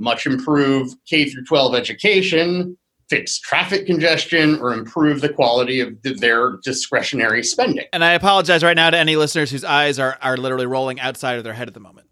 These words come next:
Speaker 1: Mm-hmm. We all need to sit with this, and, uh, it's exposure therapy. Call it, we, we, we call it the, "Much of our physical infrastructure is stagnant or declining in quality."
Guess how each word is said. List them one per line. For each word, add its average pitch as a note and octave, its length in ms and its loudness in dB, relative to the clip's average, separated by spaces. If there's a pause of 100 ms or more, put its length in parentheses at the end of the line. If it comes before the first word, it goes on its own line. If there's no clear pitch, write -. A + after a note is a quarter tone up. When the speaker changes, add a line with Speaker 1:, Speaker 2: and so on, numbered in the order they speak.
Speaker 1:
Mm-hmm. F#3+ 680 -6 (500)
We F3+ 100 4
all F3 120 4
need F#3 160 4
to E3 60 -2
sit - 280 0
with D#3 180 0
this, C#3+ 320 2
and, B2+ 240 2
uh, A#2+ 160 2
it's C#3+ 120 -2
exposure C#3 500 2
therapy. F#2+ 460 -8
Call B2+ 260 0
it, B2 160 -4
we, C3+ 240 -4
we, C3+ 140 -6 (100)
we C#3+ 40 -4
call C#3+ 240 0
it C3 100 2
the, - 100 -14 (200)
"Much C4 440 2
of G3 160 2
our G3 260 6
physical F3+ 440 -2
infrastructure C#3+ 580 -4
is C3+ 120 -2
stagnant B2 460 0
or - 40 -12
declining A2 380 -4
in G#2+ 100 -10
quality." - 240 -8